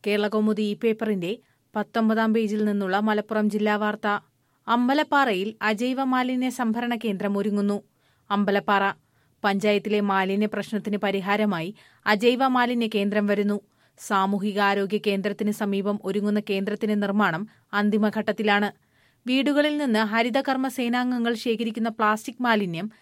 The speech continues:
തരംതിരിച്ച് ഇവിടെ സൂക്ഷിക്കും. നാലു ടൺ പ്ലാസ്റ്റിക് മാലിന്യമാണ് പ്രതിമാസം പഞ്ചായത്തിൽ സംഭരിക്കുന്നത്.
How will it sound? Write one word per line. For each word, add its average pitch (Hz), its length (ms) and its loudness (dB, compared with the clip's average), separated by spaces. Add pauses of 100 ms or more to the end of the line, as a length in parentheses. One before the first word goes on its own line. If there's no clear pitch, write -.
(140)
തരംതിരിച്ച് 233 560 6
ഇവിടെ 220 220 0
സൂക്ഷിക്കും. 220 500 -4 (340)
നാലു 208 340 6
ടൺ 214 200 2
പ്ലാസ്റ്റിക് 208 480 2
മാലിന്യമാണ് 202 640 2
പ്രതിമാസം 214 640 0
പഞ്ചായത്തിൽ 208 560 -2
സംഭരിക്കുന്നത്. 214 720 2